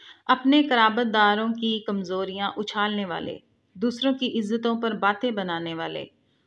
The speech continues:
खुद को ख़ानदानी और दूसरों को कमतर समझने वाले कभी भी इज्जतदार नहीं होते। कभी माँ बाप याद आएं, तो बहन भाई मिलकर बैठा करो। किसी के चेहरे पर माँ मुस्कुराती नज़र आएगी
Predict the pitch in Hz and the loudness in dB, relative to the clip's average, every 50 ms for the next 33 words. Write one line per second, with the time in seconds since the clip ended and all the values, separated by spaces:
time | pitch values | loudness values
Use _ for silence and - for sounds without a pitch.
0 | _ _ _ - 240 240 233 233 214 208 - 208 196 190 190 190 190 190 202 208 | _ _ _ -2 -2 -2 0 -2 -4 -2 0 -2 -2 0 0 0 0 0 0 0
1 | 202 196 185 180 196 190 190 - 208 202 202 - 185 - 220 214 226 220 226 226 | 0 -2 -2 -2 -4 -6 -6 -4 -6 -6 -6 -8 -10 -8 -4 -4 -4 -2 -2 -4
2 | 214 226 - - 180 170 165 - - 170 165 160 160 160 156 156 156 - _ _ | -6 -6 -6 -8 -8 -8 -8 -10 -10 -10 -10 -10 -10 -10 -12 -14 -16 -18 _ _
3 | _ _ _ _ _ _ _ _ _ _ 220 208 185 202 208 202 202 196 180 170 | _ _ _ _ _ _ _ _ _ _ -4 -4 -2 -2 -2 -2 -2 -4 -6 -6
4 | - 190 175 160 165 165 165 160 160 165 170 165 160 156 147 - - 143 143 - | -6 -8 -6 -4 -4 -2 -2 -4 -6 -6 -8 -8 -8 -10 -14 -16 -14 -16 -16 -16
5 | - - _ _ _ _ _ _ _ _ _ _ _ _ _ _ - - 262 254 | -20 -20 _ _ _ _ _ _ _ _ _ _ _ _ _ _ -2 2 2 4
6 | 220 262 269 262 247 233 220 214 202 214 214 220 220 220 214 208 202 208 202 202 | 6 6 6 6 8 6 6 6 6 6 6 6 4 2 2 4 4 4 4 2
7 | 202 202 202 208 208 208 208 208 - _ _ _ _ _ _ _ _ 226 208 196 | 2 2 2 0 -2 -2 -4 -6 -10 _ _ _ _ _ _ _ _ -2 0 2
8 | 233 226 240 247 240 226 202 208 202 196 196 196 196 185 180 - 202 190 - 180 | 0 0 2 0 0 0 0 0 0 -2 -2 -4 -6 -6 -4 -4 -4 -2 -2 -4
9 | 160 - - 165 147 147 - 156 165 - - - _ _ _ _ _ _ _ - | -6 -6 -6 -6 -8 -6 -10 -12 -12 -12 -14 -18 _ _ _ _ _ _ _ -10
10 | 226 226 233 233 226 226 208 214 - 208 202 208 208 208 208 - 190 185 185 180 | -10 -6 -6 -4 -2 -2 -2 -2 -2 -4 -4 -2 -4 -4 -4 -4 -6 -4 -2 -2
11 | 185 190 208 202 202 - - 185 185 180 180 - 202 202 190 180 170 170 170 160 | -2 -2 -2 -4 -6 -6 -6 -6 -4 -6 -6 -6 -6 -6 -6 -6 -6 -6 -6 -4
12 | 160 160 160 156 151 156 160 156 151 | -4 -6 -6 -8 -10 -10 -10 -12 -12